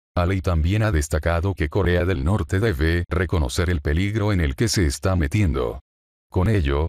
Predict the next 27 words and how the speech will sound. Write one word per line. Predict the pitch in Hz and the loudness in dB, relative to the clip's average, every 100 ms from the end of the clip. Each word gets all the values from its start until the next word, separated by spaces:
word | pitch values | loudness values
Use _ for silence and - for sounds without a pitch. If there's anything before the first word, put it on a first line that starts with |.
| - | -2
la | 98 104 | 0 2
embajadora | 87 76 67 80 104 90 | 0 0 0 0 0 0
ha | 82 | 0
resaltado | 82 78 73 - 120 135 | 0 -2 -4 0 0 0
que | 127 101 | -2 -4
Estados | - 85 78 80 | 0 0 0 0
Unidos | 104 101 71 64 64 - - | 2 2 2 0 -2 -6 -2
no | 90 107 | -2 0
permitirá | 92 76 67 85 87 113 | 0 0 0 0 0 0
que | 92 | -2
su | - 92 | 0 -2
ilegalidad | 101 101 101 85 110 | 0 0 0 0 -2
de | 117 117 | -2 -2
Pyongyang | 87 87 101 85 76 | 0 0 -2 -2 -2
continúe. | 110 98 107 110 71 58 78 _ _ _ _ - | -2 0 0 0 -2 -6 -14 _ _ _ _ -2
Por | 78 73 | -2 0
su | 120 | -2
parte, | 117 98 78 87 82 - | 0 0 0 0 0 0
el | 92 98 | 0 2
embajador | 90 76 69 73 85 | 2 0 0 0 0
de | 71 | -2
Rusia | 107 101 98 85 | -2 -2 0 0
ante | 73 101 | 0 0
la | 104 | 2
onu, | 117 76 82 90 - | 0 0 -2 -4 -4
Vasily | 73 73 107 98 | -4 -2 -2 0
Nevencia, | 92 104 90 73 76 78 | 0 2 0 0 0 0